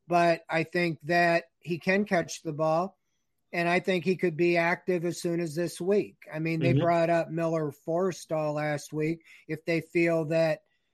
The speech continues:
Speaker 1: he's got enough of a handle, um, to be active this week, I think you might see him. If not, for sure, I would think for the Patriots game.
Speaker 2: Right.
Speaker 1: But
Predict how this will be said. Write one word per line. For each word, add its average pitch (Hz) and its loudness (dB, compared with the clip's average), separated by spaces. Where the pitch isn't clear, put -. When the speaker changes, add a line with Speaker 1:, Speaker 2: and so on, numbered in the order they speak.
Speaker 1:
he's 170 -4
got 170 2
enough 165 0
of 156 -4
a 147 -2
handle, 175 2
um, 160 2
to 165 -6
be 165 2
active 160 0
this 156 -4
week, 170 0
I 156 0
think 156 -6
you 151 -6
might 160 -2
see 185 0
him. 151 -2
If 160 -6
not, 170 0
for 156 -6
sure, 180 0
I 156 4
would 151 -4
think 156 -6
for 160 -8
the 143 -4
Patriots 160 -2
game. 135 -12
Speaker 2:
Right. 117 4
Speaker 1:
But 143 0